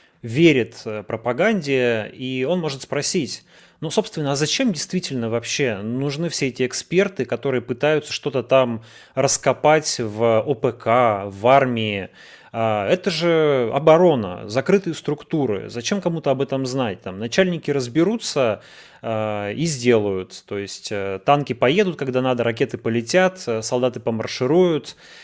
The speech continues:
и всё будет работать, а всякое внимание со стороны — это только, значит,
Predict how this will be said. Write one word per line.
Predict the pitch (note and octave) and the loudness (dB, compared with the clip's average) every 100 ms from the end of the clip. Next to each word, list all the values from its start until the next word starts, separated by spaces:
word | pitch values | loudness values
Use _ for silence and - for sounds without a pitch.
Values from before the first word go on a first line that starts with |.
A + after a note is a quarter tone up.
| - | -16
и | A#2+ A#2 A#2 A2+ A2+ | -6 -4 -2 0 -2
всё | A#2 D3+ | 0 -2
будет | B2+ B2+ | -2 -2
работать, | A#2+ B2+ F#3+ D#3 A#2 - - | -2 0 0 0 -4 -4 -4
а | A#2 A2+ A2 A2 G#2+ G#2+ G#2+ G#2+ | -2 0 2 2 0 -2 -4 -4
всякое | - C3+ B2 | -4 -2 -2
внимание | C3 C#3 C#3 A#2+ | -2 0 0 -2
со | A#2+ | -6
стороны — | - B2 C3+ F3+ | -2 0 0 -2
это | D#3+ A#2 | -4 -4
только, | C#3 C#3 - A#2+ A2+ | -4 -4 -2 -2 0
значит, | A#2 - A2 | -4 -8 -12